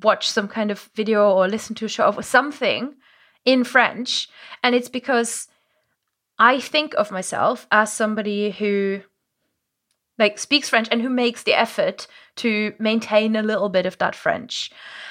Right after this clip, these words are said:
And where the habit thing comes into it is that I once, I used to think, like, we find it so hard. We find it so hard to keep going in language learning. And the secret is, or the s-, secret, the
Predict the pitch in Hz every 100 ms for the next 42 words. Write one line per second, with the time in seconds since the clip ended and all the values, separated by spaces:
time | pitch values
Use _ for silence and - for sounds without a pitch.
0 | - 220 220 220 233 226 - 285 320 -
1 | 269 247 220 214 269 302 - 196 - -
2 | 220 202 - - - - - 233 214 -
3 | 233 233 247 240 214 254 254 - - 254
4 | 277 - 294 262 247 233 220 240 277 277
5 | 240 247 - 269 277 - 233 185 - -
6 | 247 - 269 262 254 - - 294 285 -
7 | 285 233 185 170 - - - - _ _
8 | 269 226 262 208 - 220 208 190 190 185
9 | 185 180 185 - 160 185 196 208 196 -
10 | - 233 - 311 330 - 302 - 208 151
11 | 247 - - 196 190 - - 104 - 113
12 | - - - 269